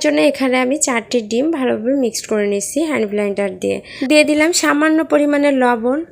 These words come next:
আর দিয়ে দিব দু তিন ফুঁটা ভ্যানিলা এসেন্স। এটা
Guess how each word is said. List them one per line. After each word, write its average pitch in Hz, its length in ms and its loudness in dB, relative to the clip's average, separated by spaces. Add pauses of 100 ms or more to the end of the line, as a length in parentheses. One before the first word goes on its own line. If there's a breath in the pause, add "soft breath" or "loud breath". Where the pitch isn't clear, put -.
(380 loud breath)
আর 233 100 6 (120)
দিয়ে 240 240 0
দিব 226 160 -2 (180)
দু 254 80 0 (120)
তিন 240 200 0
ফুঁটা 233 260 -2 (100)
ভ্যানিলা 214 320 2 (100)
এসেন্স। 196 320 -4 (480 loud breath)
এটা 247 160 4